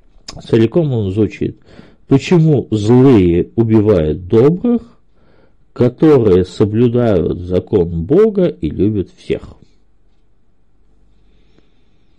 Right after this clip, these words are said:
Двенадцатое.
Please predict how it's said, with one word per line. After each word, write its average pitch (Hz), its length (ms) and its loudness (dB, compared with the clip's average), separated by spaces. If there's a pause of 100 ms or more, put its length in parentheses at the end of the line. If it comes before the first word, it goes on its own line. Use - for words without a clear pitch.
(2250)
Двенадцатое. 101 880 -4